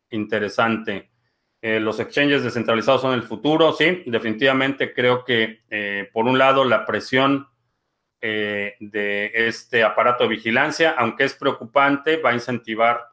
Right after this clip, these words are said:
eh, la adopción más rápida de intercambios descentralizados.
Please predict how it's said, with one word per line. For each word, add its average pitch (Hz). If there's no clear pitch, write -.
eh, 104
la 104
adopción 107
más 113
rápida 110
de 98
intercambios 107
descentralizados. 101